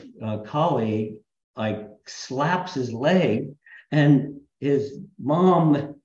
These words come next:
and me, I was like, "What are you doing?" And it didn't hurt, you know?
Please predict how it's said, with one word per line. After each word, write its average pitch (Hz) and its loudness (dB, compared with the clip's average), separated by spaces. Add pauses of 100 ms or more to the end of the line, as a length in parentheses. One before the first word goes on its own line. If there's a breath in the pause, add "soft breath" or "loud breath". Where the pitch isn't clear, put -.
and 131 -4
me, 131 -6
I 135 -4
was 127 -6
like, 117 -8 (300 loud breath)
"What 220 4
are 330 4
you 311 6
doing?" 156 4
And 131 -2
it 117 -12
didn't 143 -6
hurt, 156 -6 (480 soft breath)
you 110 -4
know? 113 -6